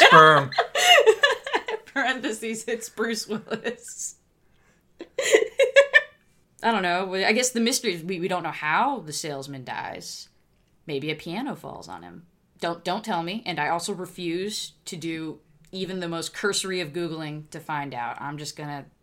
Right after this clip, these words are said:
Speaker 2: that's my version. That's my headcanon. Piano just lands on this poor salesman and the play comes to an end.
Speaker 1: Yep.
Speaker 2: But yeah, The Crucible is a really fun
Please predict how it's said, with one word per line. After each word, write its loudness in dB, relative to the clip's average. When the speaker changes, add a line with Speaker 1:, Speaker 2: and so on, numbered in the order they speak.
Speaker 2:
that's 2
my 6
version. -2
That's -6
my -2
headcanon. -10
Piano -12
just -16
lands -8
on -8
this -12
poor -16
salesman -12
and -14
the -18
play -14
comes -18
to -16
an -14
end. -18
Speaker 1:
Yep. -8
Speaker 2:
But -2
yeah, 8
The 2
Crucible -2
is -2
a -4
really -2
fun -6